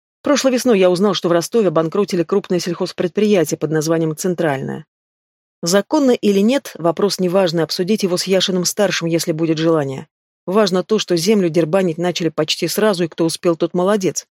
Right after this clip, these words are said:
На Кубани сейчас что-то прилично хер купишь, а тут запросто. Мы с юристами сработали быстро. Добились аренды нескольких участков путём проведения общего собрания.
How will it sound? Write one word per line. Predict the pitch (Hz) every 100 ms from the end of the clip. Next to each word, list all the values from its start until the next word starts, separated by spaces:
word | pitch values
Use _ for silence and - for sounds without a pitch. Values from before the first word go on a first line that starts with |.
| _ _
На | 170
Кубани | 165 165 165 165
сейчас | 180 175 165 -
что-то | - 175 170
прилично | 175 170 - 185
хер | 165 196
купишь, | - 247 160 -
а | -
тут | 156 165 151
запросто. | 196 - - - - _ _ _ _ _ _ -
Мы | 208
с | 196
юристами | 196 185 - 185
сработали | 165 175 170 175 175
быстро. | 147 135 - 135 - _ _
Добились | - 220 262 175 165
аренды | 165 156 151
нескольких | 151 - 156 156 170
участков | 160 214 - 185
путём | - 170 165
проведения | 160 151 147 170 170
общего | 175 165 156 151
собрания. | 156 143 131 - 156